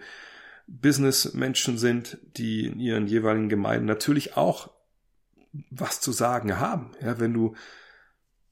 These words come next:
wenn wir die Orlando Magic nehmen, die ja der DeVos Family gehören, ja, und diese Familie, ähm, naja, die stellt momentan nun mal mit Betsy DeVos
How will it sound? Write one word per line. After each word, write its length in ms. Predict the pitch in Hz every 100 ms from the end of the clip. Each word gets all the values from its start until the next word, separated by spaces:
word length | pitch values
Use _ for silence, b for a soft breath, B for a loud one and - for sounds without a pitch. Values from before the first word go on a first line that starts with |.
| _ _ _
wenn 200 | - 101
wir 60 | 98
die 80 |
Orlando 220 | 101 110 113
Magic 360 | 135 170 -
nehmen, 340 | 101 95 101 110
die 160 | 107
ja 180 | 104 104
der 180 | 104 110
DeVos 380 | 101 107 131 131
Family 400 | - 131 131 135
gehören, 460 | 127 127 143 151 143 151
ja, 260 | 127 127
und 120 | 117 113
diese 140 | 110
Familie, 540 | 113 107 101 107 139 160
ähm, 580 | 143 120 117 117 120 - B B B B
naja, 260 | 113 165
die 180 | - 113
stellt 340 | 110 117 110 -
momentan 500 | 117 113 110 107 127
nun 100 | 123
mal 180 | 131
mit 180 | 131 117
Betsy 300 | 123 113 127
DeVos 540 | 120 110 117 131 -